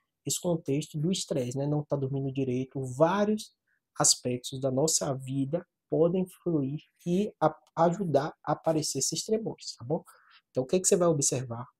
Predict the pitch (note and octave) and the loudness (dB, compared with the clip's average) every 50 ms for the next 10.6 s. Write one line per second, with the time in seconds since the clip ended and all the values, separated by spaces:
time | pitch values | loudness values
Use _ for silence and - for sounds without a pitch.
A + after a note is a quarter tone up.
0 | _ - - - B2+ - E3 F3 F3 - G3+ - - C#3+ C#3 C3+ D3 D3+ D3 - | _ -14 -10 -8 -4 0 0 0 0 0 -2 -2 -2 -2 -2 -2 -2 -4 -4 -4
1 | - - D3+ - - E3+ F#3+ F#3+ - - F3 - F3 D#3 D#3+ D#3+ - D3+ - - | -4 -4 -2 0 0 0 0 2 0 -2 -2 0 0 0 2 2 0 0 0 0
2 | C3+ B2+ B2 - - G#3+ G#3+ - - G3+ G#3 F3+ E3 - - D#3 D3 - - C#3 | 0 0 0 0 0 0 2 2 2 2 2 2 0 2 0 0 0 0 -2 -2
3 | C3+ C3+ C3 - - B2+ C#3+ D3 D3+ - G3 G3+ G#3 G3+ G#3 G3+ - - G#3+ G#3 | 0 -2 -2 0 0 0 0 0 -2 0 0 2 2 4 2 2 2 2 0 0
4 | F#3 D#3+ F3+ F#3 F3 - - _ _ _ - - _ _ - D#3 D3 D#3+ D#3 E3+ | 0 0 0 0 0 0 -2 _ _ _ -20 -20 _ _ 0 2 2 2 2 2
5 | E3+ F3 E3+ - D#3+ - - - D#3 D3+ C#3+ C3+ C#3 D3 C#3+ C#3+ D3 C3 - - | 2 0 0 -2 -4 -4 0 2 2 2 2 0 0 -2 -2 -2 -4 -6 -6 -4
6 | B2+ A#2 B2 A#2+ C#3+ D#3 E3 D#3 C#3+ C#3 C3+ - - - D#3 D3+ D3 D#3 D#3 E3+ | -6 -4 -4 -2 -2 0 0 0 -2 -2 -4 -6 -6 -4 0 2 2 2 2 2
7 | E3 D#3+ D#3 - D#3 D3 C#3+ - D3+ D3 C#3 C#3+ C#3+ C#3+ C#3 - - C#3 C3+ C3+ | 2 2 2 2 2 0 0 0 0 0 0 0 0 0 -2 -4 -2 0 0 0
8 | C3+ B2 - - - C3+ C3+ C3 C3 - - B2+ B2 B2 C#3+ D#3+ E3+ D#3+ D3 D3 | 0 -2 -4 -4 -4 -2 -2 -2 -2 -2 -4 -6 -4 -2 0 0 0 0 -2 -2
9 | D3 - - - _ _ _ _ _ _ _ _ _ _ _ _ - F#3 - - | -4 -8 -10 -16 _ _ _ _ _ _ _ _ _ _ _ _ 2 2 4 4
10 | A#3 - G#3+ - G3 - - C#3+ C3 A#2+ A#2 | 2 2 4 2 2 2 2 2 0 0 -2